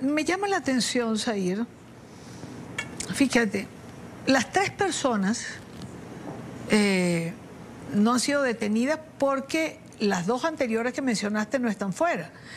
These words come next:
que es Sebastián Abarrae y Tamara Sujú. Están fuera del país. Eh, y Rocío San Miguel están ligadas al mundo militar,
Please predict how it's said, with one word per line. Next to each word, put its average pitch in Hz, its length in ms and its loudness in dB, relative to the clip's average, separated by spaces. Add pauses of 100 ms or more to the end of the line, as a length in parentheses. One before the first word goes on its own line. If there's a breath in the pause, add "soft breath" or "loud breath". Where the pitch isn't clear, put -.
(160 loud breath)
que 240 80 4
es 226 80 4
Sebastián 214 480 2
Abarrae 247 640 2
y 214 80 0
Tamara 170 320 0
Sujú. 285 440 0 (600 loud breath)
Están 196 300 2
fuera 214 260 4
del 185 160 4
país. 233 640 2 (720 loud breath)
Eh, 202 500 2 (600)
y 262 140 6
Rocío 247 600 2
San 294 360 0
Miguel 214 500 0 (580)
están 311 320 4
ligadas 392 720 0 (320)
al 262 160 4
mundo 320 240 0
militar, 226 540 0